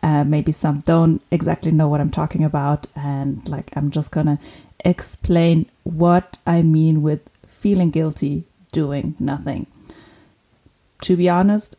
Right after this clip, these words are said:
I think I used to be a pro of feeling guilty of doing nothing. Um,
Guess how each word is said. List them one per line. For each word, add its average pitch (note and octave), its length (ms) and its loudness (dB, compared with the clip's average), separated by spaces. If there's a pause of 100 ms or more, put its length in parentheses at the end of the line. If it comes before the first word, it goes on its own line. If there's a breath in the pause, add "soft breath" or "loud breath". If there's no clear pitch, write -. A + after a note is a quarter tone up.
I D#3+ 120 -2
think E3 480 -2 (100)
I E3+ 80 0
used D#3+ 560 0
to F3 80 -2
be D#3 160 0
a D3+ 60 0
pro D#3 540 0 (140)
of E3 120 0
feeling E3 380 2
guilty D3+ 420 -2
of D3 160 -4
doing D3 260 -2
nothing. - 420 -4 (600 loud breath)
Um, D3+ 640 2